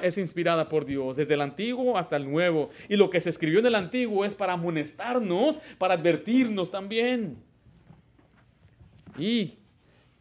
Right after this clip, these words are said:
yo creo que esas iglesias causan mucho daño a la causa de Cristo. Pablo le recuerda que esta libertad no es una licencia. Y Pedro dice esto en Primera de Pedro dos dieciséis.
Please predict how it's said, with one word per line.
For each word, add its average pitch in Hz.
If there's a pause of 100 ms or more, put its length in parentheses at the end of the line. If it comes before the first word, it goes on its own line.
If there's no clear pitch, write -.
(160)
yo 139
creo 190
que 185
esas 180
iglesias 175
causan 175
mucho 220
daño 208
a -
la 165
causa 190
de 160
Cristo. 151 (1600)
Pablo 254
le 233
recuerda 185
que 175
esta 262
libertad 220
no 190
es 214
una 196
licencia. 160 (260)
Y 165
Pedro 196
dice 196
esto 165
en 143
Primera 175
de 165
Pedro 170
dos 165
dieciséis. 156